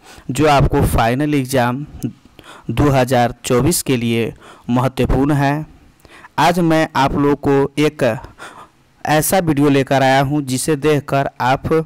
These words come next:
फाइनल एग्जाम में तहलका मचा देंगे दोस्तों,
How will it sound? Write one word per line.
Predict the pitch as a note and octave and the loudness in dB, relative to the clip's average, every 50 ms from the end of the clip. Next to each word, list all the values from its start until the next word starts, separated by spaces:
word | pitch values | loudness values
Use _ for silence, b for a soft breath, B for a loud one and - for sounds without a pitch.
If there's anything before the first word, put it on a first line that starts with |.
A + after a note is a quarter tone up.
| B B B B - | B B B B -10
फाइनल | - - C#3+ C3+ C#3 D3 E3+ E3+ D#3+ | -4 -2 0 2 2 2 0 0 0
एग्जाम | D3+ C3+ B2+ C3 C3 C3 C3 | 0 -2 0 0 0 0 0
में | C3+ C#3 C#3+ | 0 0 -2
तहलका | C#3 - B2+ G#2 C3 A#2+ B2 D3 D3 | -2 -4 -4 -4 -4 -4 -2 -2 0
मचा | C#3+ C#3 C3+ - C#3+ C3 | 0 0 0 0 0 -2
देंगे | B2+ B2+ B2+ B2+ B2+ B2+ B2+ | 0 0 -2 0 0 -2 -2
दोस्तों, | B2+ C3 C3 B2+ - - D3+ D#3 E3+ | -2 -2 -2 -4 -2 -2 -2 -2 -2